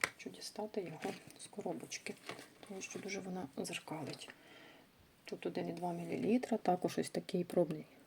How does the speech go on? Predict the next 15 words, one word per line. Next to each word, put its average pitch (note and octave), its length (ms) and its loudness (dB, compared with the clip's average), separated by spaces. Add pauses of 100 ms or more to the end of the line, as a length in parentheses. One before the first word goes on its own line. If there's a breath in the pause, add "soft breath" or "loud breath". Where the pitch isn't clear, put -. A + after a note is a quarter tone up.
(200)
зразочок. E3+ 600 6
Вони F3+ 160 8
всі E3+ 260 4
йдуть E3+ 300 6
з G3 40 6
розпилювачем, F3 920 4
що - 180 6
дуже A3 280 6
зручно. G#3+ 600 8 (880 loud breath)
І G#3+ 160 6
цікаво, F#3+ 520 -2 (1600 soft breath)
цікаво, G3 520 0 (1800 loud breath)
доволі F#3 320 -2
таки - 260 -8
насичений. G3+ 640 0